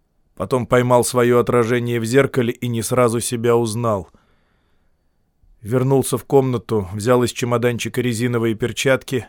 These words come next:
натянул их, снова вошел в ванную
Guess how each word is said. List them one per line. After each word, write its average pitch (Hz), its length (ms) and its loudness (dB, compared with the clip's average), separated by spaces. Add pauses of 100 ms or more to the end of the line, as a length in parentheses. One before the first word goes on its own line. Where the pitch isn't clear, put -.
(140)
натянул 123 560 0
их, - 180 -6 (440)
снова 139 440 4
вошел 123 400 2
в 113 160 -4
ванную 117 640 -2